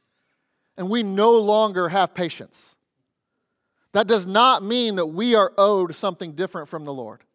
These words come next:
We are not. So don't sin against the Lord in this way. Don't fall for the trick of our enemy, Satan. Listen, he doesn't want you praying. I promise you that. And therefore, in, in these ways that we've been talking about, he's corrupted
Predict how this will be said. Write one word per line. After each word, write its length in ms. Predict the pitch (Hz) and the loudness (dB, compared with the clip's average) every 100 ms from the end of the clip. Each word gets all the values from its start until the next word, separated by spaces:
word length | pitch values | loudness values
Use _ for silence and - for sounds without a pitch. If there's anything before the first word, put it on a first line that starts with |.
| _ _ _ _ _ _ _ | _ _ _ _ _ _ _
We 160 | 170 190 | -6 -4
are 100 | 185 | -2
not. 500 | 185 175 - - - _ _ _ _ _ _ _ _ _ | 0 0 -4 -12 -20 _ _ _ _ _ _ _ _ _
So 360 | - - 262 220 | -20 -6 0 0
don't 440 | 151 202 233 302 | 0 0 2 0
sin 400 | - - 247 254 | -6 -10 -6 -4
against 420 | 247 180 226 220 233 | -4 -2 -4 -4 -2
the 80 | |
Lord 300 | 202 208 247 | 0 2 0
in 60 | 214 | -2
this 180 | 196 185 | -8 -6
way. 360 | 190 254 240 | -2 0 0
Don't 200 | 180 247 | 0 -4
fall 440 | - - 226 254 262 | -8 -4 0 0 0
for 120 | 240 | -4
the 120 | 208 | -6
trick 380 | 202 - 240 233 _ - | -6 -2 -2 -2 _ -8
of 120 | 202 | 0
our 100 | 214 | 2
enemy, 460 | 220 240 240 226 214 - | 2 0 -2 -2 -6 -10
Satan. 420 | - 247 240 180 | -4 0 2 0
Listen, 460 | 185 254 - 208 147 - | 0 0 0 -4 -6 -8
he 140 | 220 | -4
doesn't 420 | 165 220 240 240 | 2 4 4 -2
want 300 | 208 247 233 | 2 2 2
you 120 | 233 | -4
praying. 520 | 226 233 240 233 180 165 | -2 2 4 4 2 -2
I 80 | |
promise 420 | 180 220 226 220 - | -2 -2 -2 -2 -4
you 120 | 208 | 2
that. 380 | 202 185 160 _ _ _ _ _ _ _ _ _ _ _ _ _ | 4 4 0 _ _ _ _ _ _ _ _ _ _ _ _ _
And 140 | 175 196 | -6 -2
therefore, 500 | 262 - 269 240 226 | -2 0 4 4 4
in, 300 | 233 214 208 | 0 -4 -8
in 140 | 208 | -10
these 300 | 180 240 233 | -6 -4 -4
ways 400 | 185 233 240 220 | -2 2 2 2
that 100 | 190 | 0
we've 160 | 196 196 | -2 -4
been 120 | 196 | -4
talking 360 | 190 214 233 214 | -2 -2 -2 -4
about, 220 | 180 170 | -2 -2
he's 160 | 208 - | -4 -10
corrupted 880 | - 180 175 233 - 202 170 135 | -10 -6 -2 -2 -2 -4 -4 -4